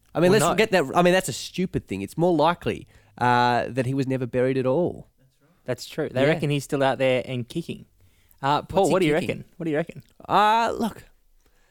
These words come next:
Speaker 1: I, I don't ag-, really agree with the, I think he's dead. I don't really agree, I don't really agree with the way that, that people just think he died a very normal death. Um, the guy consumed upwards of about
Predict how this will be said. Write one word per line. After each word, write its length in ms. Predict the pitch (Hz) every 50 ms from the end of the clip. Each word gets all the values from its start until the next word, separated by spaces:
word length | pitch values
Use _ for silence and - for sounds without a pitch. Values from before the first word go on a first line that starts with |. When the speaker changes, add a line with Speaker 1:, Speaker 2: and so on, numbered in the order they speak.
| _ _ _ - -
Speaker 1:
I, 100 | - - - -
I 240 | - - - - 202
don't 160 | 226 247 247 226
ag-, 100 | 208 185
really 240 | 185 185 175 165 151
agree 320 | 135 127 143 147 151 147
with 180 | 139 143 139 120
the, 180 | 135 127 120 - - -
I 80 | 165 196
think 180 | - 240 196 170
he's 120 | 139 113
dead. 300 | - 143 131 127 - - 143 - _ _ _ _ _ - -
I 120 | - 180
don't 140 | 214 226 202
really 200 | 214 208 190 170
agree, 600 | 151 135 117 139 135 139 143 147 151 147 139 139 -
I 160 | 143 160 175
don't 220 | 175 - 196 160
really 180 | 143 175 151 143
agree 220 | 123 123 135 131
with 140 | 123 123 117
the 60 | 120
way 300 | 117 117 123 127 127 131
that, 160 | 123 120 127 104
that 160 | 123 123 -
people 280 | - 185 202 202 226 196
just 180 | - 135 -
think 160 | - 151 123 -
he 80 | 143 131
died 260 | 120 131 131 127 127
a 40 | 123
very 160 | 117 127 117
normal 200 | 113 113 113 113
death. 400 | 107 - 120 123 143 - - - - - _ _ _ _ - - 208 185 - -
Um, 420 | 135 147 147 147 147 151 151 - - _ _ _ _ _ _ -
the 100 | 151 160
guy 680 | 143 - 185 190 208 226 233 240 240 226 226 214 - -
consumed 440 | - 220 180 - - 196 175 156 143
upwards 320 | 147 143 - - 147 127
of 80 | 131 127
about 260 | 120 117 123 104 -